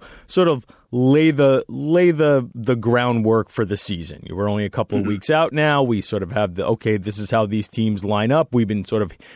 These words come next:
Speaker 1: talking about these teams and previewing them all year. I th-, one quick thing before we get into a couple of the, the, the teams and how you, how you ranked them and how they are ranked is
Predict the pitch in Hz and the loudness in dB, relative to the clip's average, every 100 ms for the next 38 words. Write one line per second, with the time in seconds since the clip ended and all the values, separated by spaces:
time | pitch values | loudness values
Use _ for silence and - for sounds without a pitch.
0 | _ - - 131 - 135 131 131 127 135 | _ -12 -4 -2 2 2 2 0 0 0
1 | 127 - 135 135 123 131 113 131 127 113 | 0 0 2 2 2 0 0 0 0 2
2 | 127 123 123 120 120 117 117 123 120 - | 2 4 2 2 2 2 2 2 2 0
3 | - - - - - 170 165 156 226 - | -14 -20 -14 -10 -4 0 2 2 0 0
4 | 190 156 139 123 113 - 131 120 113 113 | -2 -2 0 0 0 0 2 2 0 -2
5 | 104 104 - 98 104 98 98 95 98 98 | 0 -2 -2 0 0 0 0 -2 -4 -4
6 | 95 85 107 95 87 190 185 170 123 110 | -4 -4 -12 -14 -4 2 2 4 2 0
7 | 113 113 104 - 113 117 107 107 107 104 | 0 0 0 -2 -2 -2 0 0 0 -2
8 | 107 95 92 98 92 95 85 92 101 90 | -2 -2 -2 -4 -2 -4 -2 -2 -2 -4
9 | - - - - _ 131 139 135 123 | -10 -20 -20 -20 _ 0 4 4 0